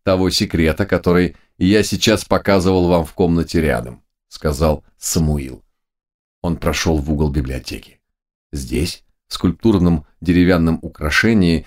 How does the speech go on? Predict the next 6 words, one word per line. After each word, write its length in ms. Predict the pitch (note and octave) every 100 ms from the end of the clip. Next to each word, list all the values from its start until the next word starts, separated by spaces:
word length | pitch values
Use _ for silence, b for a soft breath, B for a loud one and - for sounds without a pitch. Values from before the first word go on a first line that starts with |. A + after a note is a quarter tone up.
| b
находилось 640 | - F2+ - F2+ A#2 A2+ -
изображение 720 | G2+ F#2 F#2+ F2+ A#2 A#2+ A#2
льва 480 | A2+ F2+ E2+ C#2+ b b
с 120 | -
раскрытой 540 | F#2 - - F2 F#2
пастью. 600 | F#2 - A#1+ - - B1+